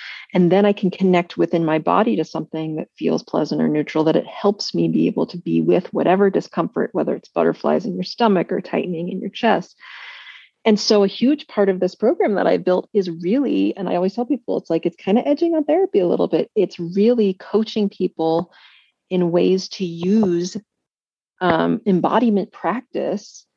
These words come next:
while you are going into a networking situation, even if it's a one-on-one networking situation, if it's a group networking situation, small group or large group. These are practices that we can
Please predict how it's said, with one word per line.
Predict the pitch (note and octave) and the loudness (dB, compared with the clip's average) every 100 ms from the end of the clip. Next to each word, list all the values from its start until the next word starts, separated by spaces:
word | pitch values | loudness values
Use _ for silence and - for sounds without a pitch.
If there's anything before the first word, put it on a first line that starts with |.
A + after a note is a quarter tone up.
| _ _ _ | _ _ _
while | - E3 F3+ A3 G#3+ E3+ | -10 0 4 4 4 2
you | F3 E3+ F3 | 0 0 0
are | |
going | E3+ E3+ F3 F#3+ | 0 -2 -2 -2
into | E3 E3+ - | -4 -8 -6
a | F3 | -4
networking | E3+ G3 F#3+ F#3 | -4 -6 -6 -6
situation, | - - D#3+ F3+ - | -6 -8 -4 -4 -4
even | - E3 F#3 | -2 0 2
if | F3+ | 0
it's | - | 0
a | D#3 | -2
one-on-one | D3 D3+ D3 D3+ A3 A#3 | 0 -2 -4 0 4 4
networking | A3 G#3 G#3 G3+ | 2 0 -2 -2
situation, | G3+ F#3+ - F#3+ F3+ - F#3+ F#3 - | -4 -6 -2 0 0 -2 -4 -4 -6
if | F3+ | -8
it's | - - | -8 -8
a | |
group | G#3 F3 G#3 G#3+ - _ _ - - _ | -4 2 4 2 -4 _ _ -20 -20 _
networking | G3 F#3+ F#3 G3+ | -2 0 0 -2
situation, | G#3 - G3 | -4 0 2
small | G3 - - E3+ E3+ | 2 -4 -2 2 2
group | F#3 F#3 | 2 0
or | E3 F3 | 2 2
large | F#3+ F3 F3 - | 4 2 -2 -4
group. | G#3+ G3+ - _ _ _ _ | -2 -2 -2 _ _ _ _
These | - F#3+ F#3+ | 0 2 2
are | |
practices | F#3 - G#3 A#3+ G#3+ - E3+ D#3 | -2 0 0 2 -2 0 0 2
that | E3 - | -2 -2
we | F3+ E3+ | -4 -4
can | - F3+ D#3+ D#3+ D#3+ | -4 -4 0 0 -2